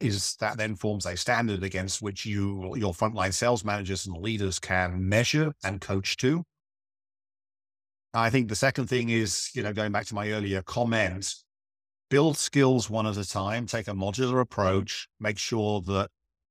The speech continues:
you know, what you're delivering is relevant and aligned to the selling role. Um, and then you can just kind of layer s-, these skills in over time. Don't try and, like, one and done, you know, put,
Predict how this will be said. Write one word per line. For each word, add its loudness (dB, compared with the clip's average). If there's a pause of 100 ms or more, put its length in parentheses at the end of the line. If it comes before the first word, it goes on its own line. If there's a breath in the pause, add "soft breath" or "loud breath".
(180)
you -4
know, 2
what 2
you're 2
delivering 2
is -2
relevant 2
and -8
aligned -2
to -6
the -6
selling -4 (300)
role. 4 (540)
Um, -2
and 2
then 6
you 4
can 2
just -4
kind -2
of -6
layer 0
s-, -4
these -4
skills -2
in -4 (180)
over -4
time. -2
Don't 0
try 0
and, -6
like, -4
one 4
and 6
done, 4
you -4
know, -4 (1080)
put, 4